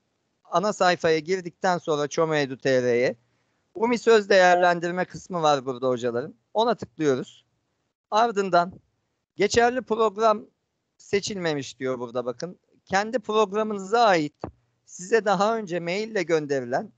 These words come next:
e, kodu giriyorsunuz. "Hocam bu mail ne zaman gönderildi? Benim bilgim yok." diyenler için.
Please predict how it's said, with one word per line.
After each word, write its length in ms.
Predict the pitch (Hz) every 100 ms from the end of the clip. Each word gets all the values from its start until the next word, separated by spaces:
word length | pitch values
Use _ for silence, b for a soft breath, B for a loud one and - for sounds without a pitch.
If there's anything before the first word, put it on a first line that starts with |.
| _ -
e, 220 | 139 147
kodu 260 | - 202
giriyorsunuz. 520 | 190 165 127 110 110 98
"Hocam 340 | 135 175 208 208
bu 80 |
mail 260 | 208 208 202
ne 140 | 214
zaman 320 | 196 185 180 156
gönderildi? 540 | 151 151 147 143 151
Benim 280 | 170 190 175
bilgim 300 | 170 175 175
yok." 260 | 175 -
diyenler 380 | 160 160 156 156
için. 240 | 120 -